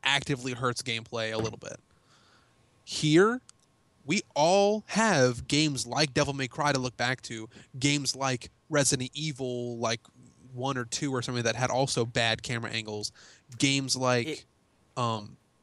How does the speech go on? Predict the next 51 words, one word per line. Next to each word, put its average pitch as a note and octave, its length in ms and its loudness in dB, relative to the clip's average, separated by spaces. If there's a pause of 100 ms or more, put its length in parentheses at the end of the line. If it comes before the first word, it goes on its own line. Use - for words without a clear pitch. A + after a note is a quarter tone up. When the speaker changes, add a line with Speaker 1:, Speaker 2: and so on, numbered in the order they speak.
(320)
Speaker 1:
what A#2 140 -2
else? E3 180 0
Speaker 2:
So D#3 180 -2
it E3 160 -6
had D3 560 -2
scripted - 640 -6
camera G2 380 -6
angles. E2+ 240 -8
Speaker 1:
Right, F3 120 6
right, E3 80 8
right, D#3 100 4
right. C3 160 4
You D#3 80 2
Speaker 2:
It, - 60 -4
Speaker 1:
could, F#3+ 120 4
Speaker 2:
it's, E3+ 60 2
Speaker 1:
like, C#3+ 280 2
Speaker 2:
you C#3 220 -8
don't C#3 220 2
have B2 180 -2
direct A2+ 240 0
Speaker 1:
yeah, E3 80 4
you C#3+ 60 2
Speaker 2:
camera G#2+ 100 -2
Speaker 1:
could, G3+ 160 -2
like, D3 220 0
Speaker 2:
control. - 260 -12
Speaker 1:
R D#3 180 2
two, F3 440 0
like, A#2+ 220 0 (240)
change C#3 420 0
the F#3 100 0
camera F#3+ 300 -4
angles, G3+ 220 2
but - 80 2
it'd D3+ 100 2
be, C#3+ 140 2
like, C3 180 0
disorienting C#3+ 640 0
and B2 80 -4
confusing B2+ 480 -4
sometimes. F3 460 -2 (680)
Like, - 180 -18 (100)
that F#3 200 4
just E3+ 160 0
took - 140 -6
away D3 240 2
from C#3+ 140 -4
the C3 100 -4
gameplay B2+ 340 -2
experience A2+ 640 -6